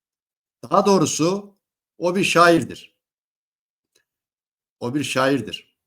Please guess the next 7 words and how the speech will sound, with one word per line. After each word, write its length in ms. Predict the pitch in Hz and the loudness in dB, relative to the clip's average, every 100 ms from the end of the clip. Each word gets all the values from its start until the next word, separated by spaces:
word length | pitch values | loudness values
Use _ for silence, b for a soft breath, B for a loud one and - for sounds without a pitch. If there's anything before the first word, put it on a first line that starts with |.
| _ 95 | _ -14
diyor. 220 | 95 87 | -12 -6
O 100 | 156 | 2
halde 280 | 170 123 120 | 4 2 -2
önceki 460 | 151 156 147 117 131 | -6 -6 -6 -8 -8
elçilere 400 | 131 135 135 113 | -8 -8 -8 -8
gönderildiği 600 | 131 135 127 117 110 107 | -8 -6 -6 -6 -6 -4
gibi 340 | 147 160 175 | -2 -2 -6